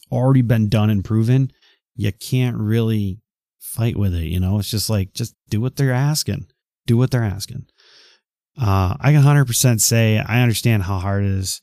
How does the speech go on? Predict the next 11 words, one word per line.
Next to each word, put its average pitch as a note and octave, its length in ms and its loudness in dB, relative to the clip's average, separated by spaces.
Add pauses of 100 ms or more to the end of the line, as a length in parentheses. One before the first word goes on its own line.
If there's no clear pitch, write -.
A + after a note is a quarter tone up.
(480)
um, F#2 500 0
to A#2 100 0
open A2 320 2
up F#2+ 200 0
to, A2 100 0
like, F2+ 160 2
new G2+ 180 6
ideas F#2 720 -2 (240)
and B2 140 2
stuff, B2+ 420 -2
uh, - 160 -8